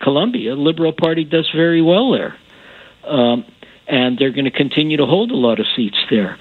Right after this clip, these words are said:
So, the, the, because Alberta has been such a growth node in the country, but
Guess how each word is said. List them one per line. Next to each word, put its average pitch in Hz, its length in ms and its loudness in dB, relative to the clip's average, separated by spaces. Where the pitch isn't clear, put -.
So, 131 360 2
the, 156 500 -2
the, 139 140 -6
because 175 560 -2
Alberta 165 460 2
has 117 160 0
been 139 340 -2
such 160 220 0
a 156 100 2
growth 131 540 0
node 101 400 -2
in 143 200 0
the 131 80 -2
country, - 580 -4
but - 140 -4